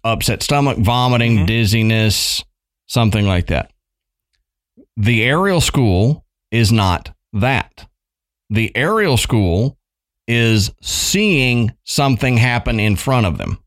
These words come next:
Speaker 1: It's not a physical ailment to themselves. Also,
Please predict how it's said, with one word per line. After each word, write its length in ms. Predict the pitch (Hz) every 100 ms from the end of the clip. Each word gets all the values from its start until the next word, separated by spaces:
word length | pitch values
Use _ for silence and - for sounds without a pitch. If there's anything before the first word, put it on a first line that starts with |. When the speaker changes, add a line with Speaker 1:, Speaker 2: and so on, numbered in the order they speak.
| _ _ _ _ _ _ _ _ -
Speaker 1:
It's 220 | 110 -
not 520 | 113 123 123 113 - _ _ _ _ _ 123
a 240 | 120 113
physical 600 | - 151 156 147 143 -
ailment 420 | 120 120 113 110 - _ _ _ _ _ _ _ -
to 180 | 131
themselves. 840 | 101 101 92 - - 107 - - - _ _ _ _ _ _
Also, 800 | 147 190 208 - 95 62 92 156